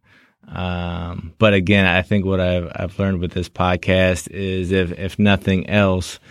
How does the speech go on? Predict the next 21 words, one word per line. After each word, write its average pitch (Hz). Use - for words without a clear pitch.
uh, 87
just 98
me 98
having 95
that 90
conversation 92
with 92
myself 87
or 92
with 87
others, 87
um, -
you 92
know, 87
sh-, -
kinda 113
reminds 101
me 95
of 90
what 92
priorities 90